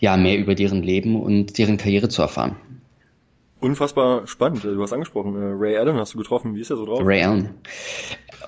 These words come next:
Speaker 1: Unglaublich. Also ich muss ja an dieser Stelle vielleicht mal zugeben, ähm, dass ich über seine Karriere hinweg, nachdem er nach Miami gegangen ist, nicht mehr der größte Fan von ihm war.
Speaker 2: Oh.
Speaker 1: Ähm, ich hab damals, ähm, ja auch für die San Antonio Spurs,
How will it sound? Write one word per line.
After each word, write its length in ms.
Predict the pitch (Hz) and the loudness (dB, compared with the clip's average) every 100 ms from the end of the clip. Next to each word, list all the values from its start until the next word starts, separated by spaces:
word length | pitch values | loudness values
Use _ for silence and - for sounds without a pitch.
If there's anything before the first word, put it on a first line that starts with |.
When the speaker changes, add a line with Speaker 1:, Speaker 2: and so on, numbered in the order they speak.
| - | 2
Speaker 1:
Unglaublich. 540 | 160 156 123 120 117 | 4 8 6 6 2
Also 100 | 127 | 2
ich 80 | 139 | 4
muss 160 | 147 165 | 4 4
ja 200 | 175 131 - - _ - | 4 4 -2 -16 _ -2
an 120 | 139 | 0
dieser 220 | 147 160 | 2 0
Stelle 300 | 160 156 147 | 0 0 0
vielleicht 260 | 139 143 135 | 0 0 2
mal 160 | 123 | 2
zugeben, 680 | 123 - 147 151 151 151 135 - | 2 -2 -2 0 0 0 0 2
ähm, 380 | 135 131 127 123 | 2 4 4 4
dass 220 | 123 - | 2 0
ich 320 | 131 - - _ _ | -4 -4 -10 _ _
über 240 | - 131 123 | 2 4 6
seine 220 | 123 117 | 4 2
Karriere 480 | 120 113 110 131 151 | 2 -2 0 -2 0
hinweg, 580 | 143 139 139 135 - - | 2 2 2 0 -6 -4
nachdem 520 | 131 117 - 131 131 | 0 0 0 0 2
er 100 | 123 | 2
nach 140 | 117 | 2
Miami 400 | 113 110 107 139 123 | 2 2 4 4 4
gegangen 320 | 127 123 127 | 2 2 2
ist, 100 | 123 | 2
nicht 160 | 120 | 0
mehr 80 | 120 | 2
der 120 | 113 | 2
größte 340 | 110 120 113 131 | 2 2 2 -2
Fan 260 | - 117 | 2 2
von 160 | 127 160 | 2 0
ihm 160 | 143 143 | 0 -2
war. 240 | 135 143 - | -4 -6 -6
Speaker 2:
Oh. 260 | 127 135 101 | 0 0 0
Speaker 1:
Ähm, 440 | 120 113 117 120 117 | 0 2 2 2 -2
ich 220 | 131 - | -6 -4
hab 160 | 120 - | -2 0
damals, 800 | 113 123 123 120 123 - - 95 | 2 2 2 0 -4 -8 -12 -8
ähm, 460 | - 123 117 110 107 - - - | -4 -2 -2 -2 -4 -10 -12 -2
ja 180 | 110 | 2
auch 120 | 120 123 | 2 2
für 140 | 131 | -2
die 100 | 120 | -2
San 260 | 117 117 117 | -2 -4 -4
Antonio 360 | 113 113 107 | -4 -2 -2
Spurs, 640 | 101 - 120 127 139 - | -2 -2 2 2 2 -2